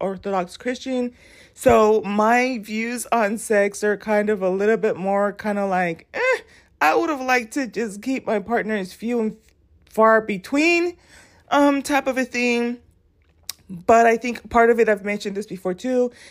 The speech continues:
it is part of my personality, like, just my whole combination.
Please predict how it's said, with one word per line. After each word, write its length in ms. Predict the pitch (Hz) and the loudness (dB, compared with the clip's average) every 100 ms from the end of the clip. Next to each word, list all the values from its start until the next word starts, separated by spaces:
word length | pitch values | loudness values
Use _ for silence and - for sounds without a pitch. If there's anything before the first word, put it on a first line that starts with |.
| _ - | _ -2
it 180 | 247 | 0
is 220 | 247 254 247 | 2 0 0
part 240 | 247 226 | 0 2
of 60 | 226 | 2
my 80 | 196 | -2
personality, 1120 | 226 202 185 185 185 190 190 202 202 190 - - | -2 -4 -6 -4 -2 -2 -2 -4 -4 -6 -12 -4
like, 200 | 185 185 | -4 2
just 260 | 226 214 | 2 2
my 160 | 202 190 | 0 -2
whole 380 | 185 - 214 208 | -2 2 4 4
combination. 1000 | 214 208 202 196 196 190 208 202 190 | 2 -2 -2 -4 -6 -8 -6 -6 -6